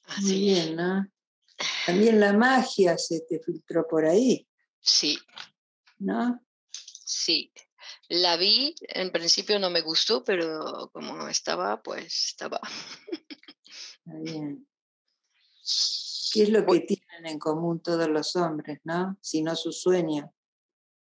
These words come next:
Speaker 1: Ah, tú dices sus sueños.
Speaker 2: Y sí, cada uno diferente, pero todo, todos los hombres, ¿no?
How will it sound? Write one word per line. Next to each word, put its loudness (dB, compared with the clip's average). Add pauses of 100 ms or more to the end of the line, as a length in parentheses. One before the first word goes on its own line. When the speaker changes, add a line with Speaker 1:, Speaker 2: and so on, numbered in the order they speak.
(200)
Speaker 1:
Ah, -4 (320)
tú -10
dices -2
sus -2
sueños. -4 (320)
Speaker 2:
Y -4
sí, 2
cada 2
uno 2
diferente, -4
pero -8
todo, -6 (440)
todos 0
los -8
hombres, -2
¿no? -8